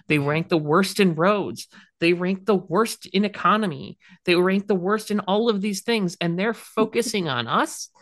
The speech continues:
Speaker 1: Like, you
Speaker 2: Are you
Speaker 1: have better
Speaker 2: kidding me?
Speaker 1: things to worry about.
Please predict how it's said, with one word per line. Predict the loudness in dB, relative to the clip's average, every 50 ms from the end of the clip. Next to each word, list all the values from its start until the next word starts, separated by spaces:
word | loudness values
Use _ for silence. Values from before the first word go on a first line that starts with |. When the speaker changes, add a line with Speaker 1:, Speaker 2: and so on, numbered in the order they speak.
| -20 _ _ _ _ _ _ _ _ _ _ -4 0
Speaker 1:
Like, | 0 0 0 -2 -4 -10 -20 _ _ _ _ _ _ -6
you | 0 4 4 4
Speaker 2:
Are | 6 4
you | 2
Speaker 1:
have | 2 2
better | 0 2 2 2 4 2 2
Speaker 2:
kidding | 0
me? | -2
Speaker 1:
things | -2 -4 -4 -4 -6 -6 -8 -8 -4
to | -4 -2
worry | 0 2 4 4 4 4 2 0
about. | -2 -6 -8 -8 -8 -10 -12